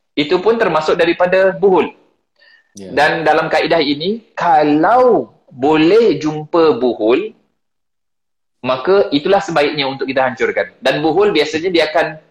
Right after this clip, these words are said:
Speaker 1: ditanam ataupun diletakkan di tempat-tempat yang kotor, tempat-tempat yang najis, uh, ataupun mungkin dekat dengan, uh, si korban tersebut, the target person. Mana daerah rumah dia,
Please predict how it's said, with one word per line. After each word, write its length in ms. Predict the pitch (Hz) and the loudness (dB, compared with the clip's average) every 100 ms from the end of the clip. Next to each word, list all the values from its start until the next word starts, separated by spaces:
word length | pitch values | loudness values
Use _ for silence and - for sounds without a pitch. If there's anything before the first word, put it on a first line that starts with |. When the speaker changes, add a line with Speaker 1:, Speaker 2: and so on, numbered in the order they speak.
| _ | _
Speaker 1:
ditanam 640 | 131 143 120 113 117 151 131 | -6 -2 0 0 0 -2 0
ataupun 320 | 113 135 127 | -2 -2 -4
diletakkan 400 | 123 151 - 156 | -4 -2 -2 -2
di 80 | 135 | -2
tempat-tempat 400 | 131 - 135 127 | -4 -4 -4 -4
yang 140 | 127 | -2
kotor, 480 | 127 117 117 113 110 - _ _ _ - | -4 -2 2 2 0 -6 _ _ _ -6
tempat-tempat 420 | 113 110 113 - | -2 -2 -2 -2
yang 160 | 117 113 | -4 -2
najis, 800 | 117 113 110 113 110 - - _ _ _ - | -2 -4 -6 -6 -6 -10 -20 _ _ _ -6
uh, 320 | 104 104 107 | -2 0 2
ataupun 560 | 139 143 202 185 98 - _ _ | 0 0 2 0 -2 -12 _ _
mungkin 600 | 123 139 147 180 185 165 | -6 -6 -2 0 0 0
dekat 480 | 131 135 - 220 226 - - _ - | -2 -4 -4 -2 -2 -4 -14 _ -14
dengan, 840 | 123 123 123 135 160 185 196 202 214 - | -2 -2 -2 -4 -2 -2 -2 -8 -10 -8
uh, 240 | 113 113 | -4 -4
si 240 | 113 143 - | -2 -4 -2
korban 560 | 151 135 113 107 95 | 0 0 0 -2 -2
tersebut, 320 | 98 - 92 - - - | -8 -4 -4 -4 -10 -4
the 160 | 113 | -2
target 400 | - 113 113 - | 0 0 0 -4
person. 320 | 107 - 95 - _ - | -6 -8 -12 -14 _ -6
Mana 240 | 117 127 | -4 0
daerah 240 | 110 117 113 | 0 0 0
rumah 320 | 110 113 110 | 0 -2 -4
dia, 400 | 113 113 110 | -2 0 2